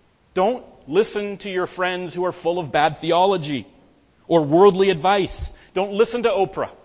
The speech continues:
Okay? Don't listen to your friends who watch Oprah.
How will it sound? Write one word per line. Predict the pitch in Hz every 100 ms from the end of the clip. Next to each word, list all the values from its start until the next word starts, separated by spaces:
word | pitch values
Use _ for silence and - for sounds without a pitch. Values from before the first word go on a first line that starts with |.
| _ _ _ _ _ - _ - _ _ _
Okay? | - 165 220 196 - - - - - _ _ _ 208 208 - - _ 254 220 _ _ _ _ _ _ - -
Don't | 180 208
listen | 214 214
to | 202 208
your | 196
friends | - 202 190 196
who | 208
watch | 185 214 226
Oprah. | 208 185 147 101